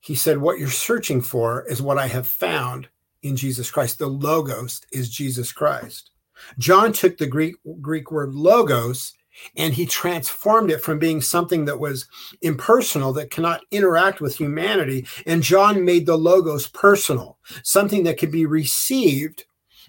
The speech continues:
or rejected by human beings. Then he took it even further by saying that the logos could actually incarnate as a human being. The logos is God himself,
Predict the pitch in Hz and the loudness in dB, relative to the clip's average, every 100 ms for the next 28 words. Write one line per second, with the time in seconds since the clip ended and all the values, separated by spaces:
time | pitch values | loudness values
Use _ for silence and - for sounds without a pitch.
0 | _ 170 170 170 165 131 160 214 208 135 | _ 2 4 4 2 2 4 4 4 -2
1 | 135 131 _ _ 151 151 151 170 147 143 | -2 -4 _ _ 0 2 4 2 2 0
2 | 185 151 117 127 - - - 147 277 233 | 2 2 -4 -12 -18 -20 0 4 4 2
3 | - 175 170 165 160 143 - 220 220 147 | 0 2 4 2 0 -4 2 4 4 4
4 | 156 131 180 165 160 151 160 170 214 180 | 4 2 -2 0 -2 0 2 6 6 6
5 | 156 - 156 - 190 196 - 156 - 165 | 2 0 -2 0 -2 -2 -6 -6 -6 -6
6 | - - 262 285 156 127 - - _ _ | -6 4 4 6 2 0 -6 -12 _ _
7 | _ _ - - 170 170 - 208 180 170 | _ _ -6 2 4 4 2 4 4 4
8 | 165 226 160 127 - _ _ _ _ _ | 2 0 -2 -6 -18 _ _ _ _ _
9 | - 170 180 220 240 202 170 - 220 220 | 2 4 6 6 6 6 4 0 0 2
10 | 160 - 196 190 151 170 - - 208 147 | 2 2 4 4 0 -4 -6 2 2 2
11 | 139 | -2